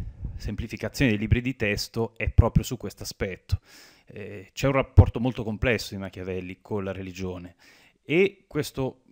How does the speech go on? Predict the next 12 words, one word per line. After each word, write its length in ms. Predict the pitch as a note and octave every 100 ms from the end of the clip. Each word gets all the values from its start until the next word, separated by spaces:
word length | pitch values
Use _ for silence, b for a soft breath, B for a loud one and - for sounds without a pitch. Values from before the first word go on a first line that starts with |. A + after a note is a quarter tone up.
| F#2+
rapporto 360 | G#2+ - C3+ B2
complesso 600 | C#3+ C3+ A#2+ - C3+ -
emerge 640 | B2+ A2+ G2 G2 A2 A#2+
dai 140 | F#2+ G2
discorsi, 560 | G#2+ - D3+ - D3+ -
dal 160 | G2
Principe, 440 | - G#2+ G2+ - G#2
dalla 180 | F#2+
Mandragola 560 | G2 A2+ G#2 F#2+ G2 G2+ -
e 120 | F#2+
anche 340 | F#2+ F#2+ - F#2+
da 200 | F#2